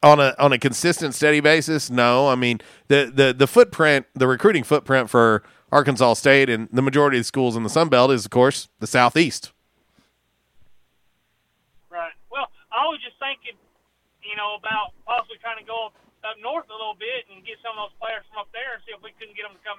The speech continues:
Speaker 2: down here with, you know, Butch Jones. But, you know, as far as your question today, uh, I'm, I'm, I'm excited for the program 'cause it's,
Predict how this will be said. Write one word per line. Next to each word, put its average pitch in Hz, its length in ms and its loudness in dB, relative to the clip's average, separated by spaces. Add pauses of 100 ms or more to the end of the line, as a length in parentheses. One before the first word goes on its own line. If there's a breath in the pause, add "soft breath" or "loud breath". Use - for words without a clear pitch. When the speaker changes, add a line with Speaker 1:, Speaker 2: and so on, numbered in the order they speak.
Speaker 2:
down 185 220 -12
here 269 240 -20
with, 170 140 -20 (840)
you 190 80 -20
know, 180 240 -10
Butch 196 180 -20 (140)
Jones. 185 340 -14 (800)
But, 208 320 -8 (880)
you 240 80 -16
know, 226 240 -6 (1300)
as 208 160 -14
far 294 240 -6
as - 80 -20
your 233 160 -18
question 254 400 -14
today, 226 400 -14 (800)
uh, 170 400 -6 (240)
I'm, 277 320 -8
I'm, 277 180 -8 (460)
I'm 233 120 -8
excited 254 600 -10
for 254 80 -16
the 240 80 -14
program 247 480 -8
'cause 214 160 -20
it's, 185 160 -20